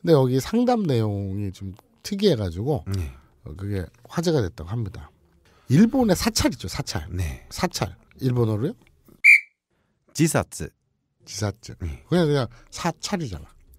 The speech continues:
Speaker 2: 네. 뭐
Speaker 1: 음.
Speaker 2: 일본에서는 보통 테라라고 하죠.
Speaker 1: 그렇죠.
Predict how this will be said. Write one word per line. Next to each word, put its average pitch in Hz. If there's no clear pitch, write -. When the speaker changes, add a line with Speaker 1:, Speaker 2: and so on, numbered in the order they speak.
Speaker 2:
네. 85
뭐 170
Speaker 1:
음. 160
Speaker 2:
일본에서는 208
보통 143
테라라고 160
하죠. 80
Speaker 1:
그렇죠. 82